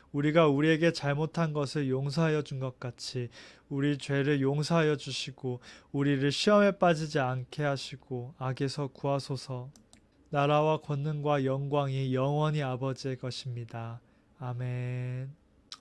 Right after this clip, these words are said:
친구들, 광고 시간이에요. 어, 이번 한 주도 여러분 정말로 하나님 안에서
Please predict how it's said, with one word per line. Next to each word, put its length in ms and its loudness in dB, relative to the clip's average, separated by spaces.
친구들, 520 2
광고 440 0
시간이에요. 720 2
어, 340 -4
이번 340 -6
한 180 -4
주도 440 0
여러분 640 -2
정말로 420 -8
하나님 460 -2
안에서 480 -4